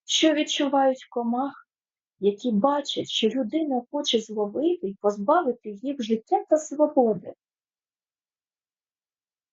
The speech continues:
Я хочу, щоб ви ніколи не ображали комах. Та запам'ятайте правила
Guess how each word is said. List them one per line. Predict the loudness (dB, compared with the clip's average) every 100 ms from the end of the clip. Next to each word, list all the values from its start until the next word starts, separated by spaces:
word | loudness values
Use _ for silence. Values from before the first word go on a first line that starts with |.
| _ _ _ _ _ _ _ _ _ _ _ _ _
Я | -2 4 4
хочу, | 4 2 2 2 -8 -12 _ _ _ _
щоб | -8 4 4 4 0
ви | 2 2 0 -6 _ _ -6
ніколи | 2 2 4 4 4 2
не | 0
ображали | -2 0 0 2 2 2 0
комах. | -6 -8 -6 -8 -12 _ _ _ _ _ _ _
Та | 2
запам'ятайте | 4 4 2 -4 -2 0 0 -2 -2 -14 -16 _
правила | 2 4 4 0 -8 -10